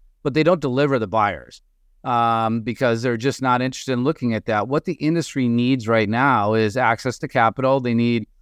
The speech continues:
deal flow. They need to, you know, partnership opportunities. And so, um, you know, with M J Unpacked, our, you know, our overall thesis is really is that cannabis is a consumer packaged goods industry, and that the most important show should be focused around the brands and the retailers and the distributors.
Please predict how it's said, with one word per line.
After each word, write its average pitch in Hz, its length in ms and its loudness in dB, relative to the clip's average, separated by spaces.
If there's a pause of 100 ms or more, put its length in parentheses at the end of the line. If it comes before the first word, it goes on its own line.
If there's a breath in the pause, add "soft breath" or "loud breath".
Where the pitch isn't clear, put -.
(240)
deal 151 240 4
flow. 117 360 2
They 117 140 0
need 120 280 0
to, 117 280 0
you 117 140 -2
know, 113 80 0
partnership 127 640 -2
opportunities. 101 760 -2
And 127 220 -4
so, 131 360 0 (440)
um, 131 360 -2
you 143 60 -2
know, 135 120 2
with 156 320 -2
M 165 160 2
J 156 140 0
Unpacked, 135 440 -2
our, 127 160 0
you 127 120 -4
know, 120 100 -2
our 113 160 0
overall 127 300 0
thesis 131 500 -4
is 113 140 -4
really 123 240 2
is 117 100 -6
that 117 140 -4
cannabis 127 420 0
is 120 100 -4
a 107 60 -8
consumer 117 340 -4
packaged 113 440 -2
goods 110 200 -2
industry, 143 440 0
and 131 100 0
that 127 140 -2
the 135 60 -4
most 135 220 0
important 139 380 -2
show 135 220 2
should 131 160 -6
be 123 80 0
focused - 400 -4
around 123 240 0
the 123 40 -2
brands 117 400 -4
and 123 120 -4
the - 20 -4
retailers 120 560 -2
and 117 100 -4
the 113 60 -4
distributors. 120 640 -2